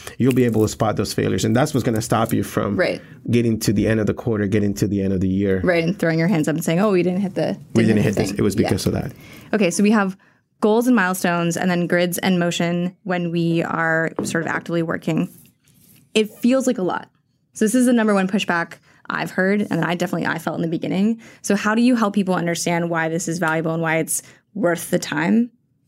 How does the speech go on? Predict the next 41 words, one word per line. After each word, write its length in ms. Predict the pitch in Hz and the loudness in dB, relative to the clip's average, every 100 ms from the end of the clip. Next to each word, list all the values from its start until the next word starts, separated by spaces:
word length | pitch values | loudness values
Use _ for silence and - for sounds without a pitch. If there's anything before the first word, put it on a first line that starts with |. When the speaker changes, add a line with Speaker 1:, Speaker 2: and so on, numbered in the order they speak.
| _ | _
Speaker 2:
to 160 | - 175 - - | -2 -2 -2 -2
build 260 | 185 170 147 | -2 0 0
out 200 | 117 - | -2 -2
these 180 | - | -2
types 240 | - - - | -2 -6 -6
of 120 | 208 | -6
charts? 440 | - - - - - | -6 -8 -8 -14 -14
Speaker 1:
I'm 60 | - | -12
trying 200 | - 156 | -2 0
to 60 | 135 | 0
think 200 | 117 104 | 0 0
of 120 | 98 | 0
a, 220 | 95 92 - _ _ _ _ _ _ _ _ - | 0 -2 -6 _ _ _ _ _ _ _ _ -6
of 180 | - 101 | -2 0
a 160 | 95 90 - - | 0 -2 -6 -14
book 340 | 98 - 113 | -12 -2 -2
that 120 | 117 110 | 2 2
I 40 | |
was 180 | 104 90 | 2 2
reading 340 | 104 104 98 95 | 0 2 0 0
as 280 | 98 90 - | 0 -4 -8
a 120 | - | -8
tweet 460 | - - 113 101 95 | -6 -4 0 2 2
or 80 | 104 | 0
something 420 | - 98 - 92 | 0 0 0 0
that, 260 | 98 98 - - _ _ - - _ | 0 0 -2 -8 _ _ -20 -20 _
uh, 120 | - - | -10 -6
let 140 | - 110 | -2 0
me 60 | |
see 80 | 113 | 0
if 60 | 113 | 0
I 60 | 104 | 0
get 120 | 98 | -2
it 80 | 87 | 0
right, 340 | 98 95 - | 0 -2 -2
is 220 | 113 107 | -2 0
that 300 | 110 110 104 - - - _ _ _ _ _ - | 2 2 0 -4 -12 -16 _ _ _ _ _ -2
people 340 | 151 160 180 | 0 2 0
will 180 | 151 123 | 0 0
not 560 | 110 107 110 117 120 - _ _ | 0 0 0 2 0 -4 _ _
change 880 | - - 117 90 - 104 113 - - | -4 -2 0 0 -2 -4 -6 -10 -16